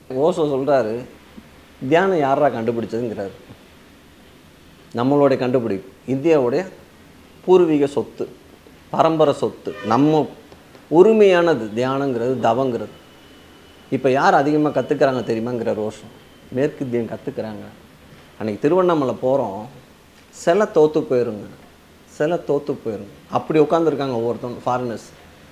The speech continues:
நம்ம பத்து நிமிஷம் உட்கார முடியலைங்க. அதுக்கு ஓஷோ சொல்றாரு, "நீங்க வாங்கல,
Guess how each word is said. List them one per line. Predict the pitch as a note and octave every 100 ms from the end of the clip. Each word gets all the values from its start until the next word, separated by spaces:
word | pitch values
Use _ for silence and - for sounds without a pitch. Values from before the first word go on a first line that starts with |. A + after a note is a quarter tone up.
| - - - - - B2+
நம்ம | C#3 C3+
பத்து | - F3 F3+ G3
நிமிஷம் | F#3+ G3+
உட்கார | E3 D#3 D3+
முடியலைங்க. | B2 A#2+ G#2+ F#2 C3 - - - - - - - - - - - - -
அதுக்கு | B2 A#2+ A#2 B2+ E3
ஓஷோ |
சொல்றாரு, | F3+ D#3 C#3 C#3 B2+ A2 A#2 C#3+ D#3 - - - - - - - - -
"நீங்க | A#2 D3+ D3
வாங்கல, | C3 D3 E3 C#3